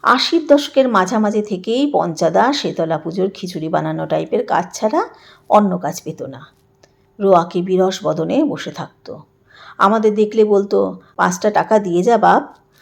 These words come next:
তোদের মুখে ভাতে রেঁধেছি, তোদের কাকা পিসিদের বিয়েতেও রেঁধেছি,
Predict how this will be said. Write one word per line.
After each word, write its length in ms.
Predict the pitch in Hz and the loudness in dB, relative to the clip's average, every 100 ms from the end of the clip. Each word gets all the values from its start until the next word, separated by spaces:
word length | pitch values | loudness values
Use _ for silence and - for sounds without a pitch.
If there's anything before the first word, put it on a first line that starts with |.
| _ - | _ -2
তোদের 260 | 240 262 | 2 2
মুখে 280 | 233 214 285 | 0 -2 2
ভাতে 280 | 233 202 180 | 2 2 -2
রেঁধেছি, 560 | 175 175 165 - 208 220 | -2 -4 -6 -4 -4 0
তোদের 260 | 185 196 | 0 0
কাকা 320 | 196 170 185 | 2 0 0
পিসিদের 400 | 190 214 - 254 | -2 -4 -4 -4
বিয়েতেও 440 | 220 233 240 247 247 | -2 -2 0 2 2
রেঁধেছি, 600 | 196 - 165 - 151 | 2 -2 -6 -8 -12